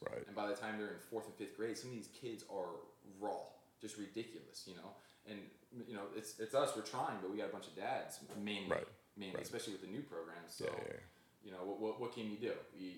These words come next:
Speaker 2: you try your best to teach them, you know, the, the, the, the dads try, but they just don't know the correct way to do things, you
Speaker 1: Yeah,
Speaker 2: know?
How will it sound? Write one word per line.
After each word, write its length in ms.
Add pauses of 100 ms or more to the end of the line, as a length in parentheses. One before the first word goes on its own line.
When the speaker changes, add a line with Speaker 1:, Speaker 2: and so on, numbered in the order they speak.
(120)
Speaker 2:
you 40
try 260
your 100
best 260
to 60 (100)
teach 260
them, 380 (140)
you 120
know, 140 (420)
the, 120 (140)
the, 200
the, 140
the 100
dads 340
try, 280
but 80
they 120
just 140
don't 160
know 220
the 100 (100)
correct 220
way 80
to 160
do 140
things, 320
you 100
Speaker 1:
Yeah, 80
Speaker 2:
know? 80